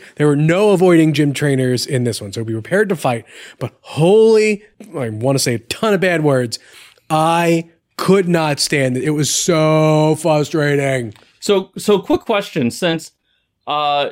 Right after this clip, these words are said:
Speaker 2: it was an ice gym for you,
Speaker 1: Yep.
Speaker 2: was it snow that was
Speaker 1: It was
Speaker 2: covering?
Speaker 1: snow.
Speaker 2: Okay.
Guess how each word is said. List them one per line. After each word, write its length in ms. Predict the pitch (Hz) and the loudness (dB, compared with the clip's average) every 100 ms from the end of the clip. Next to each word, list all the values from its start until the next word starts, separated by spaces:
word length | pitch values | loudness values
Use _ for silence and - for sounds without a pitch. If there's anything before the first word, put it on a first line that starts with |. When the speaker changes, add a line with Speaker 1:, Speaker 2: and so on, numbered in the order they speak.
| - 190 | -6 -2
Speaker 2:
it 80 | |
was 220 | 208 220 196 | 0 0 -2
an 80 | |
ice 340 | - 135 170 - | -2 -2 -2 -4
gym 300 | - 226 240 | -4 -2 -2
for 260 | 240 240 | -2 -2
you, 480 | 233 240 262 294 277 - | -2 -4 -4 -6 -6 -6
Speaker 1:
Yep. 240 | 139 135 | -4 0
Speaker 2:
was 240 | 160 156 175 | 0 0 0
it 160 | 175 | -4
snow 600 | - - 156 143 143 175 202 | -6 -4 -2 0 0 0 0
that 100 | 202 | -2
was 120 | 196 | -2
Speaker 1:
It 100 | 202 190 | 0 2
was 120 | 165 | 2
Speaker 2:
covering? 120 | 214 | 0
Speaker 1:
snow. 240 | 147 113 95 _ | -2 -6 -10 _
Speaker 2:
Okay. 420 | 175 170 151 117 | -2 -2 -2 -4